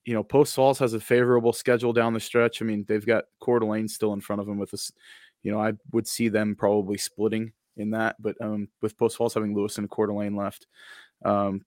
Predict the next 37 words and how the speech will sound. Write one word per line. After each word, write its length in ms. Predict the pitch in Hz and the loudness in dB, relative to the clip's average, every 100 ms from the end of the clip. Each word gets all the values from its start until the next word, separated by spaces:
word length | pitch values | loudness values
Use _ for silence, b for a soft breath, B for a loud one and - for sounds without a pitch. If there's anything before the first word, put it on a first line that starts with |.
| - | 2
Coeur 160 | 139 | 4
d'Alene's 240 | 123 120 113 | 6 4 2
got 140 | 113 | 0
Sandpoint, 600 | - - 117 107 117 110 - | 0 -2 -2 -2 -2 -2 -2
Lake 240 | 110 107 | -4 -2
City, 300 | - 110 104 | -4 0 0
Post 340 | 101 104 101 - | 0 -4 -4 -2
Falls. 380 | 101 98 107 - _ _ _ _ _ - | -2 -2 -4 -12 _ _ _ _ _ -6
Um, 420 | 104 104 98 95 _ _ - _ | -2 -2 -2 -6 _ _ -20 _
so 260 | - - 113 | -8 4 4
it's, 260 | 110 - 131 | 4 2 4
uh, 260 | 123 117 107 _ _ _ _ _ | 8 6 4 _ _ _ _ _
you 100 | 113 | -4
know, 160 | 104 101 | -4 -4
the 80 | 113 | -2
Bengals 440 | 110 117 156 127 | 2 4 4 4
really 200 | 120 139 | 6 6
have, 320 | 127 131 117 - - _ _ _ _ - | 8 6 4 -6 -16 _ _ _ _ -2
I 80 | 120 | 0
wanna 260 | 113 127 147 | 2 2 2
say, 180 | 160 | 4
the 160 | 139 117 | 4 4
outside 480 | 113 117 - 117 107 | 4 2 4 4 2
chance 560 | - 110 117 127 - - b b b b b | -2 -2 -2 -4 -8 -10 b b b b b
to, 340 | - 113 107 104 | -2 2 2 0
to 120 | - 117 | -6 -4
maybe 400 | 113 117 120 113 | -2 -2 -2 -4
sneak 400 | - 117 113 123 | -6 -4 -2 0
in 140 | 120 | 0
either 200 | 117 120 | 0 0
to 120 | 113 | 0
the 80 | 117 | -2
one 240 | 104 107 117 | 0 -2 -2
seed 300 | - 127 113 | 0 0 0
if 120 | - | 0
they 160 | 113 | 0
can, 260 | 107 107 104 | 0 -2 -4